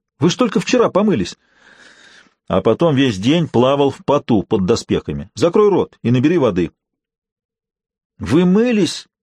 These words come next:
когда сир Юстас взял нас на службу», вспомнил Эк. «Да вчера, да еще сегодня, три раза получается». «Мне предстоят переговоры с благородной дамой.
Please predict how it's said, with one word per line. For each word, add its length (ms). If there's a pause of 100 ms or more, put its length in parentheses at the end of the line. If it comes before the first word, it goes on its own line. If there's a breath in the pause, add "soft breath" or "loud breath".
когда 360
сир 200
Юстас 400
взял 260
нас 160
на 140
службу», 380
вспомнил 480
Эк. 200 (300)
«Да 220
вчера, 640 (180)
да 100
еще 180
сегодня, 460
три 260
раза 280
получается». 640 (1200 loud breath)
«Мне 320
предстоят 520
переговоры 560
с 60
благородной 540
дамой. 500